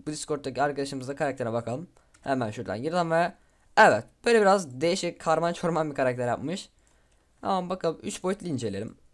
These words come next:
Üstündeki eşyaları anlamaya çalışalım ya. Hemen şöyle yaptık. Evet, karakterine Wonder Woman kollarını koymuş. Wonder Woman'ın kolları biraz komik duruyor. Yani bence çok saçma. <laughs> Kollarına bakın abi. Böyle siyah bir karakter yapmış. Bence bu on üzerinden arkadaşlar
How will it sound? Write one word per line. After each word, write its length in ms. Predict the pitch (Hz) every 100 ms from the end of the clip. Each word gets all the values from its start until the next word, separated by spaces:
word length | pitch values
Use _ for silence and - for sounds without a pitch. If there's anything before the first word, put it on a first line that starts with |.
| -
Üstündeki 360 | 147 165 165
eşyaları 420 | 156 - 151 147
anlamaya 280 | 147 139 135
çalışalım 420 | 131 101 - 95
ya. 120 | 123 151
Hemen 300 | 143 135 135 -
şöyle 120 | 123 113
yaptık. 280 | - 185 - _ _ _ -
Evet, 280 | 160 113 -
karakterine 460 | 202 185 185 185
Wonder 280 | 180 170 170
Woman 220 | 170 175
kollarını 320 | 180 175 175 180
koymuş. 320 | 113 120 -
Wonder 380 | 127 147 156 156
Woman'ın 300 | 151 151 156
kolları 300 | 160 135 127
biraz 180 | 143
komik 320 | - 147 139 -
duruyor. 160 | 95
Yani 100 | 107
bence 240 | 127 131 131
çok 200 | 139 -
saçma. 320 | 131 123 113
<laughs> 40 | -
Kollarına 380 | 139 143 156
bakın 200 | 131 -
abi. 260 | 131 127 147 - - _ _ _
Böyle 300 | 160 180 170
siyah 300 | - 175 180
bir 60 | 185
karakter 420 | 196 175 170 170
yapmış. 440 | 151 123 123 196 -
Bence 320 | 240 202 170 196
bu 380 | 208 214 208 - _ _ -
on 200 | 202 208
üzerinden 420 | 175 175 165 160
arkadaşlar 680 | 151 143 160 - 180 180